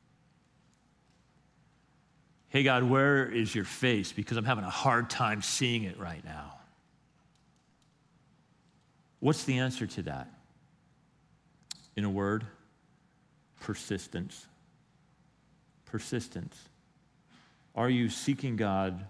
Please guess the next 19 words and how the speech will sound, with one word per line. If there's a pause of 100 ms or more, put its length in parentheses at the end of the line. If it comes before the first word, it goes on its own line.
(180)
persistently,
day
in (640)
and
day
out? (1800)
Believe
me
when
I
say
that
God
is
not
hiding
from
you. (2250)
Ask,